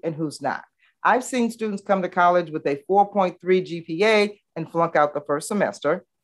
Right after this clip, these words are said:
I've seen students come with a two point three high school G P A and finish with a four point oh. And so we've gotta demonstrate confidence that every student can succeed, because very often the only confidence students have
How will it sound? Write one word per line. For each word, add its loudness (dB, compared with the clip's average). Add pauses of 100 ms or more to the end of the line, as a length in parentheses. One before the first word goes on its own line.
I've 2
seen 2
students -4
come 2
with 0
a 0
two -8
point -2
three -2
high 0
school -8
G -8
P -4
A 0 (220)
and -2
finish -2
with -4
a 0
four 2
point -4
oh. 0 (480)
And 2
so 4 (100)
we've 2
gotta 2
demonstrate -2
confidence -2
that -4 (120)
every 2
student -2
can -8
succeed, -4
because -4 (240)
very 4
often 2 (200)
the 2
only 2
confidence 0
students -6
have 2